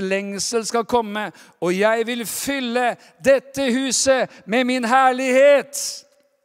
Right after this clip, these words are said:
sier Herren, herskarenes Gud." Kristus er den som folkeslagene lengter etter, og den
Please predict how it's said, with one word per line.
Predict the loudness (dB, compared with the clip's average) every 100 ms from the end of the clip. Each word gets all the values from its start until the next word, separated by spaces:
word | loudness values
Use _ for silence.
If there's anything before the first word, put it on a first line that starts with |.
| _
sier | -12 -8 -6 -4
Herren, | -4 -6 -10 -12 _ _ -10
herskarenes | -10 -8 -8 -8 -10 -12 -10 -12 -14 _ _
Gud." | -14 -14 -14 _ _ _ _ _
Kristus | -4 0 0 0 -2 2
er | 2
den | 0 -2
som | -4 0
folkeslagene | 0 0 -2 2 2 2 -2
lengter | -2 -6 -6 -6
etter, | -6 -6 -6 -8 -6
og | 0 0 0
den | -2